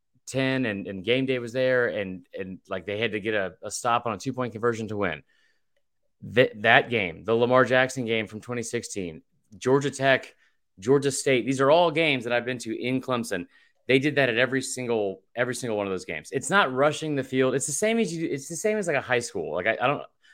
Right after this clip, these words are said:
I'm assuming all high schools did this. I know we did at Parkview, but, like, after the game, everyone would go on the field and, like, you know, say, "Hey," to,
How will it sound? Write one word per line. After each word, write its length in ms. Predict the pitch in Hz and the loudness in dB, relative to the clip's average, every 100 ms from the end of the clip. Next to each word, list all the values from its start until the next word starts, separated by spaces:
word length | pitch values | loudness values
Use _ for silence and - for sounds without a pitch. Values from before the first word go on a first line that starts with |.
| _ | _
I'm 100 | - | -2
assuming 320 | 147 143 151 110 | -2 0 -2 2
all 180 | 101 | 2
high 120 | 95 95 | 2 -2
schools 240 | - 92 | -4 -8
did 100 | 95 | -6
this. 140 | 98 | -4
I 60 | 113 | -2
know 140 | 120 | -2
we 140 | 104 113 | 0 0
did 160 | 98 | 0
at 100 | 90 | -2
Parkview, 340 | - 107 98 90 | 0 -2 -2 -6
but, 100 | 90 | -2
like, 200 | 98 - _ _ _ _ _ | -2 -2 _ _ _ _ _
after 240 | 123 135 135 | 4 4 2
the 80 | |
game, 220 | 123 127 120 | 0 2 2
everyone 280 | 113 123 117 | 0 0 0
would 120 | 98 | 4
go 200 | 117 110 | 4 4
on 360 | - 113 123 | 2 0 0
the 80 | 120 | -4
field 460 | 107 151 107 92 101 _ _ _ _ _ | -4 0 2 0 -4 _ _ _ _ _
and, 240 | 107 104 101 | -2 -2 0
like, 360 | 98 95 - _ | 0 0 -8 _
you 100 | 101 | -8
know, 240 | 90 85 - _ 98 _ | -6 -6 -12 _ _ _
say, 220 | - 104 | 0 2
"Hey," 320 | 110 110 104 | 2 2 2
to, 400 | 98 101 92 87 | 2 0 2 0